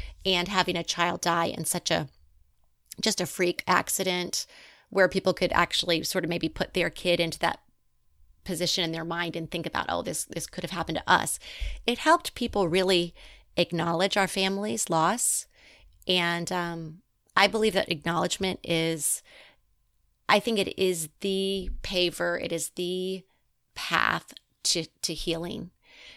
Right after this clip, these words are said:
Because when people are willing to acknowledge your loss, that you feel validated,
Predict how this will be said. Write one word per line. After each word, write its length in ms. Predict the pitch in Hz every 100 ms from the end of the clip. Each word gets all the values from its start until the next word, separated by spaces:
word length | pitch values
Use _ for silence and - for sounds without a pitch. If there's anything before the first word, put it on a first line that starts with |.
| _
Because 540 | 202 196 202 170 170
when 120 | - 175
people 320 | - - 233
are 80 | 196
willing 240 | 185 180
to 120 | -
acknowledge 440 | 180 170 170 180 -
your 100 | 165
loss, 520 | 185 170 165 - - - - - -
that 200 | 180 156
you 180 | 165 190
feel 220 | - 170
validated, 840 | 156 165 170 175 190 202 208 220